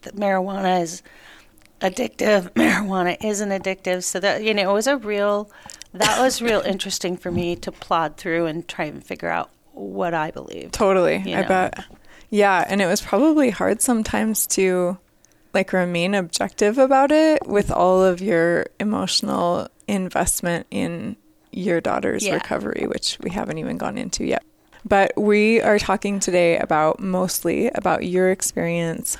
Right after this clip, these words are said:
Speaker 2: with your daughter. What I, we were kind of talking about this before we came on, but what I'd like to begin with,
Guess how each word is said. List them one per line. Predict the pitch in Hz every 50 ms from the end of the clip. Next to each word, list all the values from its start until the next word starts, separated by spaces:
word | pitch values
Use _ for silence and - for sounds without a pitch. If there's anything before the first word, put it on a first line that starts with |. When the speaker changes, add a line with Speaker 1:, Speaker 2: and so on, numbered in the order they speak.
| -
Speaker 2:
with | - - 190 - - 175
your | 175 170
daughter. | - 165 151 151 180 180 - - 180 233 277 302 277 _ - - - - - - - _ _ _ -
What | 196 180 175 185 180 175 180
I, | 175 170 170 170 165 160 165 - - -
we | 190 185 165
were | 170 165
kind | - 185 175
of | 180
talking | - - 170 - -
about | - - -
this | - 185 -
before | - - - - - -
we | - -
came | - - - 196
on, | 175 170 170 170
but | 175 185 - -
what | - 165 175 175 170
I'd | 165 160 160 180 185
like | 190 180 185 180
to | - - -
begin | - 175 175 175 170 170
with, | 170 170 170 -